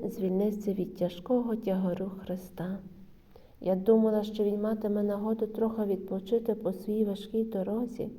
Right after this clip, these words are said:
але вояки відразу почали зривати з його об-,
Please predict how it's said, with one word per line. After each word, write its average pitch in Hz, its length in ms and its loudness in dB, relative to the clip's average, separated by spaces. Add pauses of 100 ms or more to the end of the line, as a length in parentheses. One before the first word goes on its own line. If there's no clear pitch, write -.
(1040)
але 190 200 2
вояки 202 460 6
відразу 208 500 4
почали 202 520 0
зривати 202 540 -2
з 196 140 -6
його 196 280 0
об-, - 300 -8